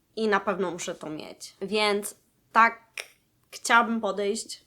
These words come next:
do tego roku i do zakupów w tym roku. Jak skończę to wyzwanie i zrobię podsumowanie tego wyzwania,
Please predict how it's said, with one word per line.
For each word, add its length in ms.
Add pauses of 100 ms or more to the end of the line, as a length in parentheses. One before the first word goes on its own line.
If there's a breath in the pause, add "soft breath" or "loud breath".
do 560 (100)
tego 240
roku 380
i 200
do 120
zakupów 460
w 40
tym 180
roku. 520
Jak 300
skończę 420
to 120
wyzwanie 800
i 180
zrobię 480
podsumowanie 1300
tego 240
wyzwania, 880